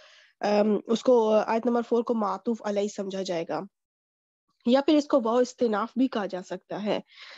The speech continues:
तो बहरहाल, अगर इसको हरफे हालिया समझा, यानी वाव हालिया, तो फिर इसका मतलब है कि ये पिछली आयत का हाल बयान कर रहा है, उसका,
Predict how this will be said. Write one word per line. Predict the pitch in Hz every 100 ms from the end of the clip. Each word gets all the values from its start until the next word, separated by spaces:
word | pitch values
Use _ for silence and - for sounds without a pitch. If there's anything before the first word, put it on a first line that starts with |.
| - _ _
तो | - 226
बहरहाल, | 220 262 285 302
अगर | 247 269
इसको | 262 - 277
हरफे | 233 226 269
हालिया | 254 - 190 202 220 294
समझा, | 254 202 175
यानी | 208 214
वाव | 208 220 233
हालिया, | - 208 214 208 175
तो | - 208
फिर | 240
इसका | 233 -
मतलब | 220 220 240
है | 277
कि |
ये | 262
पिछली | 226 226 - 294
आयत | - 196 180 -
का | 233
हाल | 220 - 208 233
बयान | 208 196 190
कर | 185 185
रहा | 190 196
है, | 202 254
उसका, | 208 - 220